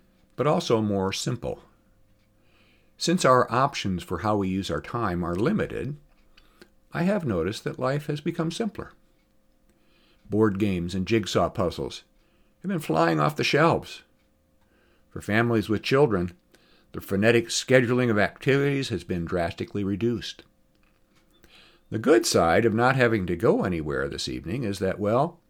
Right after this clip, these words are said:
we don't have to go anywhere this evening. My blood pressure just lowered thinking about it.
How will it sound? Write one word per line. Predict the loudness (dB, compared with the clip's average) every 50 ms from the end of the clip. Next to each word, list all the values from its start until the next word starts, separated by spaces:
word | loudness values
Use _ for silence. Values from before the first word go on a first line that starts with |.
| _ _ -20 _ _ _ _ _ _ _ _ _ _ _ _ _ _ _ _ _
we | -6 -6 -4
don't | -4 -4 -4 -2
have | -2 -2 -2 -4
to | -4
go | -2 0 -2 -2 -2 -4 -6
anywhere | -8 -10 -10 -12 -18 -20 -20 -20 -20 _ _ _ _ _ _
this | -14 -12 -10 -10
evening. | -10 -12 -14 -16 -20 -20 _ _ _ _ _ _ _ _ _ _ _ _ _ _ _ _ _ _ _ _ _ _ _ _ _ _ _ -6
My | -4 -4
blood | 0 2 2 2 2 2
pressure | 0 -2 -2 0 0 0 0
just | 2 2 0 0 2
lowered | 2 2 4 4 4 4 4
thinking | 0 0 0 0 0 -2
about | -2 -2 -2 -4 -6 -6 -10
it. | -14